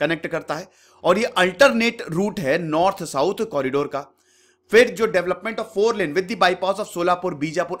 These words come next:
and the construction of six flyovers, जैसा कि मैंने बताया ट्रैवल टाइम को ये बहुत ज्यादा रिड्यूस करेगा,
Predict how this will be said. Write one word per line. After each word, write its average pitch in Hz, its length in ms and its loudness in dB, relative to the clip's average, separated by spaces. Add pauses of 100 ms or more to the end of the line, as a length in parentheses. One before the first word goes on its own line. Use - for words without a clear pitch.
and 226 180 2
the 247 120 -4
construction 180 440 -2
of 185 120 -12
six - 120 -14
flyovers, 135 540 -4 (440)
जैसा 147 200 -2
कि 180 120 -4
मैंने 180 140 0
बताया 175 200 0
ट्रैवल 170 340 0
टाइम 143 260 -4
को 160 100 -8
ये 156 60 -6
बहुत 139 360 -6
ज्यादा 139 480 -4
रिड्यूस 127 360 -4
करेगा, 151 320 -6